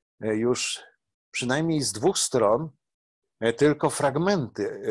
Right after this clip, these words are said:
e, postaci tam się w kadrze znalazły.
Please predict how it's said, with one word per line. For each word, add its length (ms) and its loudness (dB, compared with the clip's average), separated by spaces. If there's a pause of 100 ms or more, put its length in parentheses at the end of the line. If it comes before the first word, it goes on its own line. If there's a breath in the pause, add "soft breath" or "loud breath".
e, 60 0
postaci 600 -2
tam 200 -4
się 220 -6 (100)
w 160 -20
kadrze 360 -2
znalazły. 880 -2